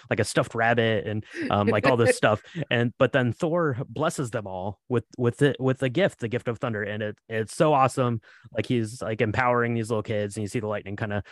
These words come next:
Speaker 1: kinda spreading out, like, supercharging their little, uh, sticks and rocks and whatever they'd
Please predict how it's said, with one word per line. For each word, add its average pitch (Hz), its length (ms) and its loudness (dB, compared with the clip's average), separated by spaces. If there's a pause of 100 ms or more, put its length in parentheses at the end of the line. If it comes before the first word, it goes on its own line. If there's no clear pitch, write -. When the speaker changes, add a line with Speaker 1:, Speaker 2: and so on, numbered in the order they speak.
(120)
Speaker 1:
kinda 113 160 4
spreading 113 380 2
out, 104 220 -2
like, 101 160 -4
supercharging 113 720 0
their 107 120 -6
little, 107 280 -4 (260)
uh, 98 220 0
sticks - 340 -2
and 101 100 -4
rocks 101 300 -8
and 110 100 -4
whatever 101 240 -6
they'd 98 260 -8